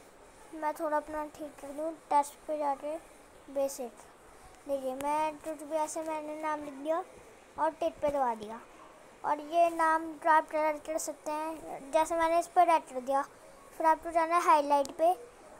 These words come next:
और फिर जैसे white ये सब यहाँ पे इसमें color मिलते हैं,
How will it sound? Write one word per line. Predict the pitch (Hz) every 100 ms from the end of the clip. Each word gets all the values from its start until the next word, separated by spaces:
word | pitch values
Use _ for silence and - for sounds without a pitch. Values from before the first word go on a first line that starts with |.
| - 302
और | 311
फिर | 339 302
जैसे | 311 311 330 294 277
white | 294 294 311 330 285 - - - 311 302
ये | 330
सब | 320 339 349 - - - - - - -
यहाँ | 294
पे | 285
इसमें | 311 - 330 320
color | 330 311 302
मिलते | 311 294 277
हैं, | 311